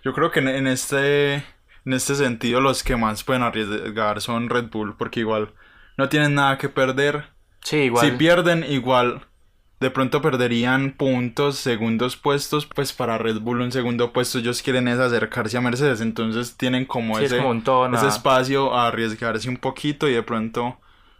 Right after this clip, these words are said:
Speaker 1: mirar cómo pueden sacar ventaja de este cambio en el reglamento para esta temporada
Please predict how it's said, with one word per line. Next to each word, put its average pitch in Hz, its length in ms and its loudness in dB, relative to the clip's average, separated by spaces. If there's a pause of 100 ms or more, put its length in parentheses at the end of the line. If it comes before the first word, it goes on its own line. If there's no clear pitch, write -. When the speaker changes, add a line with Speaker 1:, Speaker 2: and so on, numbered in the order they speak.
(100)
Speaker 1:
mirar 120 440 0
cómo 131 280 0
pueden 127 280 2
sacar 113 360 -2 (360)
ventaja 123 600 2
de 120 80 4
este 120 420 -4
cambio 120 380 -2
en 120 80 0
el 110 160 0
reglamento 107 760 -2
para 110 120 0
esta 110 180 -6
temporada 123 640 -2